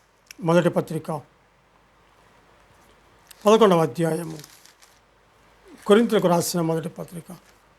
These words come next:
పదకొండవ అధ్యాయము ఇరవై మూడు నుంచి ముప్పై వచనాలు చదువుకుందాం. నేను మీకు అప్పగించిన దానిని ప్రభువు వలన పొందితిని. ప్రభువైన యేసు తాను అప్పగింపబడిన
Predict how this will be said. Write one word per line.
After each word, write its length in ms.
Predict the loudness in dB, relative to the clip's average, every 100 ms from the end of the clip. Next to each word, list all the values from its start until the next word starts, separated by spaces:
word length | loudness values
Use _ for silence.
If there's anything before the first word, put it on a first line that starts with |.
| _ _ 2
పదకొండవ 400 | 4 4 4 0
అధ్యాయము 520 | -4 -10 -10 -10 -14 _ _ _ _ _ _ 2
ఇరవై 240 | 6 6
మూడు 260 | 6 4 4
నుంచి 400 | 2 -4 -10 -16 _ _ _ _ _ _
ముప్పై 360 | -6 0 0 0
వచనాలు 340 | -2 -4 -8
చదువుకుందాం. 560 | -10 -14 -18 -20 -20 -20 -20 _ _ _ _ _ _ _ _ _
నేను 480 | 6 6 6 4 0 -8 _ _ _ _ _ -2
మీకు 260 | 0 4 4
అప్పగించిన 640 | 4 4 0 0 -2 -2
దానిని 420 | 0 -2 -4 -10 -14 _ _ _ _ _ 2
ప్రభువు 300 | 4 6 4
వలన 240 | 4 4
పొందితిని. 600 | 0 -4 -6 -6 -12 -14 -18 _ _ _ _ _ 0
ప్రభువైన 360 | 4 6 6
యేసు 240 | 4 2 -2
తాను 420 | -2 0 -2 -6 -10
అప్పగింపబడిన 840 | -6 -2 -2 -2 -4 -4 -8 -8